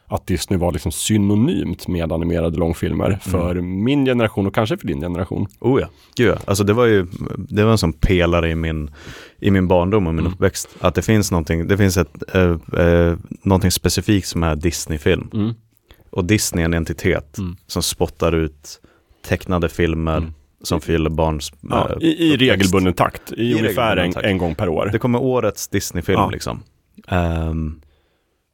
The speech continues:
Speaker 2: och det var väldigt tydligt, och när man växte upp så fanns det redan en kanon med Disney-filmer
Speaker 1: Mm.
Speaker 2: när, när jag föddes.
Speaker 1: Mm.
Speaker 2: Ehm, för det,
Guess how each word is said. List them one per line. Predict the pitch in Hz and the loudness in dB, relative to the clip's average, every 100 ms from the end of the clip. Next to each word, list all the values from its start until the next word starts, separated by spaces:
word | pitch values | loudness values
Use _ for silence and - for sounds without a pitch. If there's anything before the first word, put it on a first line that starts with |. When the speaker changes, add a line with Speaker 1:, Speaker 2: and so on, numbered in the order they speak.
| _ _ - | _ _ -6
Speaker 2:
och | 104 | 0
det | |
var | 104 | 2
väldigt | 98 92 | 2 0
tydligt, | - 87 85 | -2 -4 -2
och | 87 | -2
när | 92 | 0
man | 98 | 0
växte | 107 - | 0 0
upp | 117 - | 0 0
så | - | -4
fanns | 95 101 90 | 0 0 0
det | 85 | 2
redan | 85 82 | 2 2
en | 82 | 0
kanon | - 110 101 85 85 | 0 0 2 0 0
med | 85 | -2
Disney-filmer | 85 82 98 104 113 | -2 -2 0 2 2
Speaker 1:
Mm. | 92 | 2
Speaker 2:
när, | 85 85 - - - - _ | 2 -2 -6 -20 -20 -20 _
när | 95 | 0
jag | 90 | 2
föddes. | 98 92 120 - - - | 2 2 0 0 -8 -6
Speaker 1:
Mm. | 90 120 - | -6 -6 -2
Speaker 2:
Ehm, | 90 85 85 82 82 - | 2 2 2 0 -2 -6
för | - | -2
det, | 110 | 0